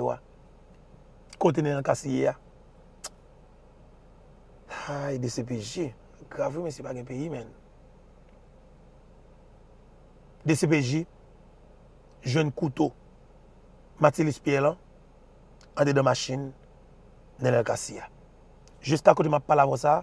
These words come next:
ma palavre la, kouto sa, msye ke li nan D C P J.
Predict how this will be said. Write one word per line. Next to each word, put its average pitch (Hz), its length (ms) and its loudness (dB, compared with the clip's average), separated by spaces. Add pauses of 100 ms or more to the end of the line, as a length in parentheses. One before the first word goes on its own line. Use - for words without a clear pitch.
(480)
ma 139 80 0
palavre 139 320 8
la, 147 140 6 (580)
kouto 160 240 0
sa, 165 300 4 (260)
msye 151 320 -4
ke 147 140 -4
li 143 100 -2
nan 135 100 -2
D 131 60 -2
C 120 160 -8
P 127 80 -4
J. 107 160 -10